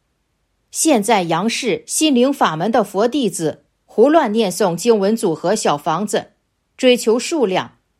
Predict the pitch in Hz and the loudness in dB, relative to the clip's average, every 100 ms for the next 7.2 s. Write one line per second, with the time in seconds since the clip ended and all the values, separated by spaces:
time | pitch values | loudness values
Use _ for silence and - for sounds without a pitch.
0 | _ _ - 240 226 240 226 254 202 196 | _ _ -4 -2 0 0 2 2 0 0
1 | 180 - 294 220 180 165 196 196 _ - | -2 0 0 0 -4 -4 -4 -6 _ -4
2 | 320 330 320 156 170 156 - _ _ _ | -2 0 -2 -4 -4 -4 -12 _ _ _
3 | _ 220 190 - 233 139 _ _ _ _ | _ -2 -2 -2 -4 -4 _ _ _ _
4 | _ 349 294 202 247 247 226 160 - 165 | _ 0 2 2 2 2 0 -2 -2 -2
5 | 226 233 143 - _ _ _ _ - 311 | -2 -2 -4 -8 _ _ _ _ 0 2
6 | 311 294 220 285 285 202 165 262 285 214 | 2 0 0 2 0 -2 -2 -2 0 0
7 | 175 | -2